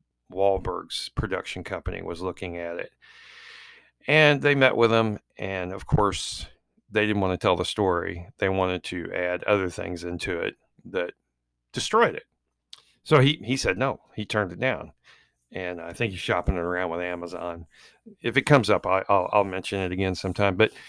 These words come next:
the point is, is these people, nothing they say is the truth. Nothing.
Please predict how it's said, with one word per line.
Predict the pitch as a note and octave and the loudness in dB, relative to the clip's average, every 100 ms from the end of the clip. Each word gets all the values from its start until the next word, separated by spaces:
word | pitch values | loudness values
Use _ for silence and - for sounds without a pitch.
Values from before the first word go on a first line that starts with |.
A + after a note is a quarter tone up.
| - - _ _ - | -20 -20 _ _ -10
the | D#3 | 4
point | B3+ A#3 | 8 8
is, | B2+ G#2+ | 6 2
is | G#2 F#2+ | -4 -4
these | B2+ - | -6 -2
people, | - G#2+ F#2+ E2+ - _ _ | -2 0 0 -2 -6 _ _
nothing | G#2 A#2+ B2 B2+ | 0 0 2 0
they | A2+ | 0
say | G#2 A2+ | -2 -4
is | F#2 F2 | -6 -8
the | |
truth. | - F#2+ - - _ _ - | -12 -12 -12 -20 _ _ -10
Nothing. | G#2 G2 F#2 - | -6 -6 -8 -18